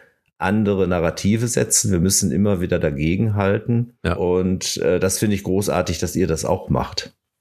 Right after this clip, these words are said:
Speaker 2: Ja, vielleicht ergänzend dazu, ne? Ich, ich finde diese Untersuchungen auch immer spannend, aber wenn mich jemand fragen würde, "Wie viel bist du bereit, im Jahr dafür zu zahlen, dass jetzt irgendwie Klima geschützt wird?", da wäre ich auch in der Tendenz zu sagen,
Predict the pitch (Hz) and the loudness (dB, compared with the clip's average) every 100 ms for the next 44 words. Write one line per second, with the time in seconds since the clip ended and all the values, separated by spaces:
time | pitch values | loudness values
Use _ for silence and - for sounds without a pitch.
0 | _ 85 87 104 101 - 87 95 113 95 | _ -4 0 0 0 -2 0 2 2 0
1 | 87 92 - 76 69 104 - - - - | 2 2 2 0 0 0 -2 -2 -2 -2
2 | - - 113 110 95 87 92 85 98 110 | -4 0 0 2 0 2 0 0 0 0
3 | 82 95 87 80 - 90 78 64 80 82 | 2 2 2 0 0 0 0 0 2 2
4 | 87 117 - 123 110 - 107 98 73 76 | 2 0 0 -2 -2 0 0 0 0 0
5 | 85 85 - 120 104 - 87 82 92 85 | 2 0 0 0 2 0 0 2 2 0
6 | 80 85 87 - 71 - - 92 87 80 | 0 2 0 -2 -4 -4 -2 0 2 0
7 | 78 - - - 80 76 - 110 90 78 | 0 0 0 2 2 2 0 0 0 0
8 | 76 71 - 82 107 - - - - - | 0 -2 0 0 -2 -10 -16 -16 -18 -4
9 | 76 87 92 - 107 101 90 - 82 92 | 0 0 0 -2 0 2 0 0 2 2
10 | 113 - 90 87 90 92 | 2 0 0 0 0 0